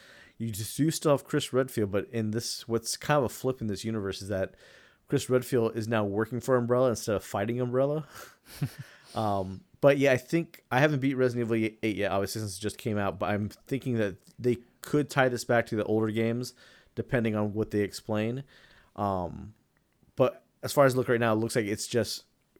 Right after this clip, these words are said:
referencing Resident Evil seven. Uh, 'cause, and the weird thing with seven and eight is that Umbrella is a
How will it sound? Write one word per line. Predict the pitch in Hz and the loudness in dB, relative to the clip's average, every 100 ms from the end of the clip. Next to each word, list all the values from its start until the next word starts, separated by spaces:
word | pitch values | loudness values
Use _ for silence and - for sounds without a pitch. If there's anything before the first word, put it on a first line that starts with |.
| - | -6
referencing | 120 117 113 117 | -2 -2 -4 -4
Resident | 107 104 104 104 | -2 -2 -2 -4
Evil | 92 | -4
seven. | 95 - 95 90 87 - - - - | -4 -2 0 -2 -6 -10 -20 -20 -4
Uh, | 104 104 | -2 0
'cause, | 123 110 127 | 0 -2 -2
and | 117 113 | -2 0
the | |
weird | 113 135 | 2 2
thing | 135 113 | 2 0
with | 110 - - | -2 -6 -12
seven | - 135 117 | -2 0 2
and | 107 104 | 0 -2
eight | 113 | -2
is | 110 98 | -2 -2
that | 110 104 | 0 0
Umbrella | 110 104 131 131 | -2 2 4 4
is | 117 104 110 | 2 0 -2
a | 107 | -2